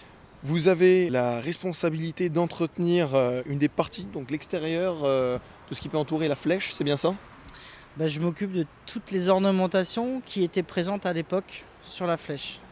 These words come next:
Speaker 2: Donc en l'occurrence des crochets et également un lion tenant un blason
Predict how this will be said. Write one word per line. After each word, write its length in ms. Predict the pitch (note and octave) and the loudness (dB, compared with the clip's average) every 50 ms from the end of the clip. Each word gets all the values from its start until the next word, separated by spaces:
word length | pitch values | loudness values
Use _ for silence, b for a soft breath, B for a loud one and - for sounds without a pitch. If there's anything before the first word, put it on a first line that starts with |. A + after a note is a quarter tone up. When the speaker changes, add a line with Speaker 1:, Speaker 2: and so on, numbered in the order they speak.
| - - B B B B B B B B B B B B B B - | -20 -20 B B B B B B B B B B B B B B -14
Speaker 2:
Donc 140 | - C#3 - | -14 -4 -2
en 40 | D#3 | 0
l'occurrence 580 | D#3+ E3 D#3 - - F3+ F3 F#3 F#3+ F#3 E3 D#3+ | 0 0 0 2 2 4 4 4 2 2 0 4
des 520 | E3+ F#3 F#3 F3+ F3+ F3+ F3 F3 E3+ E3 - | 6 6 8 8 8 8 6 6 4 4 0
crochets 600 | - - - A3 G#3+ G3+ - - A3 A3 B3 D4 - - - - - - - | -4 0 2 4 4 4 4 2 2 2 0 0 -6 -14 -20 -20 -20 -20 -12
et 200 | - E3 F#3 F#3 | -8 -2 0 0
également 680 | F#3 E3+ D#3 F3+ E3+ E3+ E3+ F3 F3 F#3+ G3+ G#3+ G#3+ G3+ | 0 2 2 2 4 4 4 4 4 4 4 4 4 4
un 120 | D#3+ D#3+ | 4 4
lion 320 | E3 E3 E3 F3 F3+ G3+ G3 | 4 6 6 6 4 4 2
tenant 320 | - - F3 F3+ F#3 F3+ | 0 0 2 2 4 4
un 80 | E3 D#3+ | 4 4
blason 500 | D#3 E3 E3 E3 D3+ D#3+ E3 F3+ G#3 | 4 2 2 2 2 0 -2 -2 -4